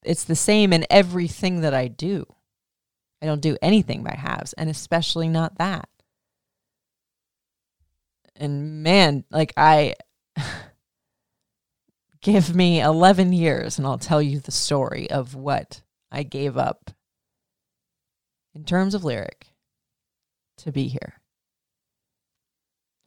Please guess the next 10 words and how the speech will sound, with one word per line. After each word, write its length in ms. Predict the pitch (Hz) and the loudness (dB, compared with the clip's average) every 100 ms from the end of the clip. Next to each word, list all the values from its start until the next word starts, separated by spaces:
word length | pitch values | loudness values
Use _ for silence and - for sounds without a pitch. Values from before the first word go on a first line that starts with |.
| _ - | _ -4
And 100 | 180 | 2
you 60 | 202 | 6
guys, 200 | 214 214 | 8 8
I'm 60 | |
not 120 | 247 | 4
being 220 | 247 220 151 | 4 0 0
vague 460 | 180 170 135 135 - - | 0 2 0 -4 -12 -4
either. 420 | 196 170 123 - - _ - | -2 -2 -4 -10 -18 _ -14
Like, 180 | - | -14
<laughs> 60 | - | -4